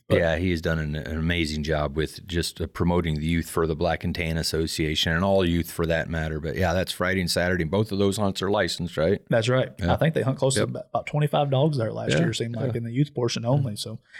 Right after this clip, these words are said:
Speaker 1: and then on Saturday, like, uh, like we talked about for Walker Days, they're having a confirmation show here. That seems to be getting more and
Speaker 2: Yeah,
Speaker 1: more popular.
Speaker 2: yeah,
Speaker 1: So.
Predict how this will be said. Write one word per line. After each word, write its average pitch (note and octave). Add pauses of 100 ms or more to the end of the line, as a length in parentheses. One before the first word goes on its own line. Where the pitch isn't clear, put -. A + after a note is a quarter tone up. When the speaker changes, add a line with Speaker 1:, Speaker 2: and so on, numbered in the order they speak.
(140)
Speaker 1:
and A#2+
then D3
on D3+
Saturday, C#3
like, B2+
uh, A#2+
like B2+
we B2
talked C3+
about C3
for A#2+
Walker C#3
Days, A#2
they're A#2+
having B2
a A#2+
confirmation C#3
show A#2+
here. A2
That -
seems B2+
to B2+
be B2
getting B2
more B2+
and C3
Speaker 2:
Yeah, B2+
Speaker 1:
more B2
popular. C3+
Speaker 2:
yeah, A2
Speaker 1:
So. -